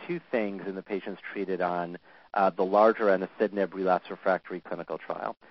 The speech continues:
They went over all of the cases where the local investigator reported, um, signs and symptoms experienced by the patients as differentiation syndrome.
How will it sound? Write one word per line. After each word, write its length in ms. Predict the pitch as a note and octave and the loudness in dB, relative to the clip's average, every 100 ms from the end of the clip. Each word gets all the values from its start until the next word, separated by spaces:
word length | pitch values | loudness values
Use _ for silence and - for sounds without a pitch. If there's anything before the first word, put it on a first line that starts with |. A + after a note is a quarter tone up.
| - - - | -20 -14 0
They 80 | A#2 | 4
went 180 | C3 | 6
over 240 | C3 A#2+ A#2 | 6 6 6
all 260 | A#2 D3 | 8 6
of 60 | F#3 | 6
the 80 | D#3+ | 2
cases 560 | - A#2 A2 A#2 G#2+ | -2 -2 -2 -2 -4
where 540 | G#2 G#2+ G2+ G2 G2 G2+ | -2 2 4 4 4 2
the 140 | - | -2
local 340 | F#2+ A#2 - A#2+ | 2 2 2 -2
investigator 720 | G#2 G2 - G2 F#2 G2 F#2 | 2 2 2 -8 -4 -2 -2
reported, 960 | F#2 F2+ _ - C3+ D3+ B2+ F#2+ A2 F#2+ _ _ _ - | -4 -6 _ -6 4 6 6 4 2 -2 _ _ _ -6
um, 280 | G2+ F#2+ F2+ - | -2 -2 -2 0
signs 280 | A2+ A#2+ A#2 | 2 2 0
and 120 | A2 - | -6 -4
symptoms 340 | A2 G#2+ F#2+ | -4 -4 -8
experienced 580 | E2 - G#2+ G#2+ G#2+ - | -10 -6 0 2 0 0
by 140 | G2 | 2
the 80 | F2 | 2
patients 480 | E2 G2 G2 F2+ - | -2 -6 -4 -6 -10
as 80 | E2+ | -10
differentiation 800 | E2 - E2 D#2 - D#2 - E2 | -10 -6 -6 -6 -8 -8 -10 -10
syndrome. 440 | F#2+ F2 A#2 D3+ | -10 -4 -4 -4